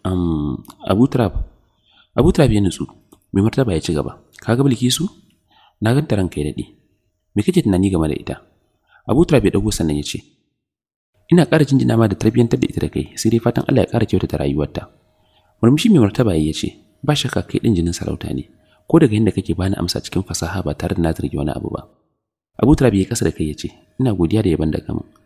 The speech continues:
Shiru suka ƙara yi kafin mai martaba ya ce, "Bari na gyara tambaya ta tu. Me kake gani game da aurenka da Bilkisu?"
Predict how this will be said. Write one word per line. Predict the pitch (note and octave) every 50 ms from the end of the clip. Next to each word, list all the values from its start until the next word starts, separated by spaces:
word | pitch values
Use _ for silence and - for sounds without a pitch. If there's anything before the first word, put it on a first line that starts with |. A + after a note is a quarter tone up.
| _ _ _ _ _ _ _ _ _
Shiru | _ - F#3+ A3 B3
suka | C#4 A#3 -
ƙara | - - F3+ D#3
yi | C3 B2
kafin | A#2 G2+ - F#2+
mai | F#2+ F#2+ G#2
martaba | G#2+ G#2 C3 A#2 G2 D#2
ya | D2+ -
ce, | - - - - _ _ _ _ _ - _
"Bari | - A#2 A2+ D#3+
na | D#3+
gyara | A2+ A2 G#2+ G#2 -
tambaya | E2+ D#2 D#2+ E2 D#2+ D2
ta | - - C#2+
tu. | - - - _ _ _ _ _ _ _ _ _ _ _ _ _
Me | - A2
kake | - - - F#3 D3+
gani | C#3+ C3+
game | A#2+ A2 A2+
da | A2+ - E2+
aurenka | F2+ F#2 G2 G2 E2+
da | D2+
Bilkisu?" | C#2+ C#2 C2 - - D#2+ - - -